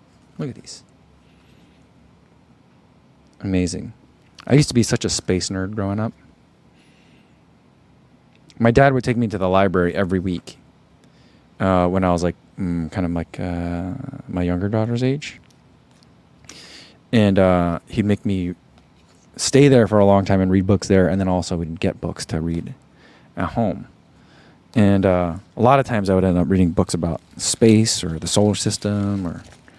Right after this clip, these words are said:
astronauts, stuff like that. So very, very cool. And one last thing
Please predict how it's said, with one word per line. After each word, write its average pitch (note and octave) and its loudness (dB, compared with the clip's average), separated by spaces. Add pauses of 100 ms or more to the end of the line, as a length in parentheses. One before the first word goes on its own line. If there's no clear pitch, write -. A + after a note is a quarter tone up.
(480)
astronauts, F#2+ 0
stuff - -10
like E2+ -10
that. E2 -12
So - -12 (480)
very, G3+ 4
very E3 6
cool. C3+ 4
And F#3 6 (300)
one B2+ -2
last D#3 2
thing F3 2